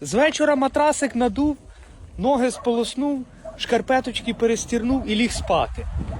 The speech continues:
Ну зато зараз, дякувати Богу, е, будуєм будинок, розумієте, ну, не все воно так просто. Але треба,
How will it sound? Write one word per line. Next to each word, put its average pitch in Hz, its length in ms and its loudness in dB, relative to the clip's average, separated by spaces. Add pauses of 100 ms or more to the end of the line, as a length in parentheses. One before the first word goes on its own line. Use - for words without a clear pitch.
(120)
Ну 254 120 0
зато 320 580 2
зараз, 254 380 4
дякувати 240 540 2
Богу, 233 400 -2 (840)
е, 196 400 0
будуєм 208 420 2
будинок, 151 500 -4 (480)
розумієте, 143 600 -6
ну, 147 180 -6 (1300)
не 233 120 0
все 269 220 -4
воно 214 280 -4
так 139 140 -10
просто. 110 480 -10
Але 208 320 0
треба, 208 500 -2